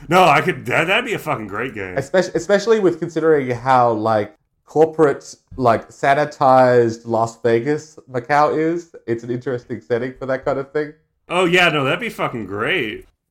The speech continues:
Speaker 1: Any chance to de-, further develop the Brotherhood of Harmonious Repose, really, 'cause, God, that's underwritten, as is in the current books.
Speaker 2: Yeah.
Speaker 1: So, it seemed like these guys are mostly in France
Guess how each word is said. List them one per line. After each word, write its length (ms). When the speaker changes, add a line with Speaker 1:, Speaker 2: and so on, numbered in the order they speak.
Speaker 1:
Any 280
chance 460
to 80
de-, 140
further 380
develop 400
the 60
Brotherhood 680
of 120
Harmonious 480
Repose, 520
really, 380
'cause, 380
God, 320
that's 200
underwritten, 600
as 220
is 160
in 100
the 360
current 240
books. 260
Speaker 2:
Yeah. 160
Speaker 1:
So, 680
it 120
seemed 240
like 120
these 160
guys 200
are 40
mostly 320
in 60
France 600